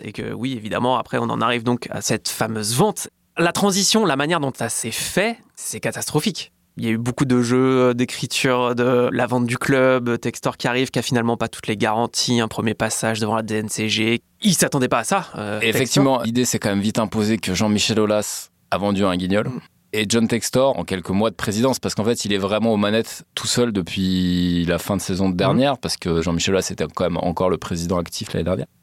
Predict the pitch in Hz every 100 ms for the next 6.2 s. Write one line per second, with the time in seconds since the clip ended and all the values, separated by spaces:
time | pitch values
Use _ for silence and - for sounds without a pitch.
0 | - - 123 143 - 107 135 110 131 123
1 | 147 156 - 113 - 110 104 101 113 123
2 | 110 92 - 123 110 107 101 104 92 -
3 | - 101 123 120 - - 90 85 82 95
4 | 95 101 104 107 82 80 - 98 87 110
5 | 107 - 87 90 - 87 92 - 104 95
6 | 110